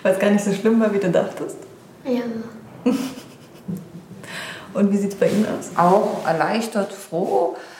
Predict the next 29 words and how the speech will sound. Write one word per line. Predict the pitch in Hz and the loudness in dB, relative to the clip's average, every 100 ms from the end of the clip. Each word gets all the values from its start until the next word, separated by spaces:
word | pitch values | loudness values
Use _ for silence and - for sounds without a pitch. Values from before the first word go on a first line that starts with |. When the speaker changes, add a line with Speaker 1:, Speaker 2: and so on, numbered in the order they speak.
| - 180 | -16 -2
Speaker 3:
Ich | 196 190 | 0 4
war | 220 156 | 4 4
auch | 170 - | 2 -2
oft | - - | -4 -6
stolz, | - - 175 - 427 - | -8 2 4 4 0 0
ähm, | 214 220 220 220 220 240 226 - - - - - _ - - - _ - | 2 4 6 4 6 4 2 -2 -12 -20 -20 -20 _ -20 -20 -20 _ -12
was | 175 196 - | 0 2 2
sie | 190 | 0
alles | 175 175 - | 0 0 0
hinkriegt. | 214 - 208 - | 0 0 -2 -4
Ich | 180 | -6
frag | - 190 190 | 0 0 0
mich, | 180 | -2
warum | 170 165 | -2 -2
das | 165 - | -4 -4
sonst | 165 185 - - | -2 -2 -4 -10
nicht | 330 302 - - | -8 -8 -12 -14
geht. | 277 - - - - _ _ | -8 -8 -8 -14 -20 _ _
Dass | 190 175 | -6 -4
es | 175 - | -4 -4
richtig | 190 - 196 175 - | -6 -4 -6 -6 -6
gut | 247 285 - | -6 -6 -8
läuft. | 147 160 175 - - 196 175 190 - _ _ | -8 -8 -8 -14 -16 -12 -10 -12 -16 _ _
Das | 202 - | -10 -8
hat | 214 190 | -4 -4
mich | 180 | -4
schon | 214 202 | -2 -4
sehr | - 165 | -4 -6
bewegt. | 147 156 165 170 _ | -8 -10 -14 -18 _